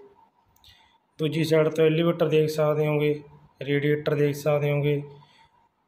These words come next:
diesel tank ਦੀ condition ਵਗੈਰਾ, ਪਿਛਲੇ ਹਿੱਸੇ ਦੀ ਪੂਛ ਦੀ condition ਦੇਖ ਸਕਦੇ ਹੋ। ਸਾਰੀ ਮਸ਼ੀਨ ਪੂਰੀ ਵਧੀਆ, ਪੂਰੀ ਸਾਫ਼ condition ਦੇ ਵਿੱਚ ਖੜੀ ਹੈਗੀ। ਛੇ ਲੱਖ ਪੱਚੀ ਹਜ਼ਾਰ ਰੁਪਏ ਦੀ ਬਾਈ ਹੋਰਾਂ ਦੀ demand ਆ।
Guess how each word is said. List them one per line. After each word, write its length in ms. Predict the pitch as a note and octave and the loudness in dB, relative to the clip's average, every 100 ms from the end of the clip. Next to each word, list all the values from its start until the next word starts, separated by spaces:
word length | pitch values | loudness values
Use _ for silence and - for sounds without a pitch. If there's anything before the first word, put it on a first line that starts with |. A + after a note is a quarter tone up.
| _ _ - | _ _ -6
diesel 360 | D3 D#3 D#3 | 0 2 2
tank 280 | D#3 D#3+ D#3 | 2 2 0
ਦੀ 180 | D#3 D#3 | 0 -2
condition 500 | D#3 D3+ D3+ D3+ E3 | 0 0 0 0 0
ਵਗੈਰਾ, 460 | E3 D#3 D#3 D3+ D3 C#3+ - | 2 2 2 2 0 -4 -10
ਪਿਛਲੇ 340 | D3 - D3 D3+ | -12 -6 -2 -2
ਹਿੱਸੇ 280 | D#3 - D3 | -2 -2 -2
ਦੀ 100 | D3 | -2
ਪੂਛ 320 | D3 D3 C#3 | -2 -2 -4
ਦੀ 160 | C#3+ C#3+ | -6 -4
condition 460 | D3 C#3+ C#3+ D#3 | -4 -4 -4 -4
ਦੇਖ 200 | D3+ D3 | -2 -2
ਸਕਦੇ 360 | C#3 D3 C#3 C#3 | -2 -4 -2 -4
ਹੋ। 120 | C3 - _ _ _ _ _ _ _ _ _ _ | -8 -12 _ _ _ _ _ _ _ _ _ _
ਸਾਰੀ 320 | - D#3 E3 | -2 2 2
ਮਸ਼ੀਨ 380 | E3+ D#3 D#3+ D#3+ D#3+ | 0 -2 -2 -2 -2
ਪੂਰੀ 220 | D#3 D#3 | -2 0
ਵਧੀਆ, 300 | D3 D#3 E3 | 0 2 0
ਪੂਰੀ 320 | E3 D#3+ D#3+ D#3 | 0 -2 -4 -2
ਸਾਫ਼ 360 | - D3 C#3+ - | 0 0 0 -4
condition 340 | D3 D3 D#3+ | -4 -2 0
ਦੇ 60 | E3 | 0
ਵਿੱਚ 220 | D#3+ D#3+ D3+ | -2 -4 -4
ਖੜੀ 240 | C#3+ E3+ | 0 2
ਹੈਗੀ। 280 | F3 E3 E3 - - _ _ _ _ _ _ _ | 2 0 -6 -14 -20 _ _ _ _ _ _ _
ਛੇ 240 | - E3+ E3+ | -2 2 4
ਲੱਖ 400 | E3+ E3+ - F3+ F3 | 2 0 -4 -4 -2
ਪੱਚੀ 400 | F3 - - D#3 | -4 -6 -4 0
ਹਜ਼ਾਰ 260 | D#3+ D#3+ | 2 2
ਰੁਪਏ 160 | D#3+ D#3 | 2 0
ਦੀ 80 | D#3 | 2
ਬਾਈ 200 | D3+ D3 | 2 2
ਹੋਰਾਂ 180 | D#3 D#3+ | 2 2
ਦੀ 100 | D#3 | 0
demand 380 | D3+ C3+ B2 | -2 -2 -2
ਆ। 60 | A2+ | -4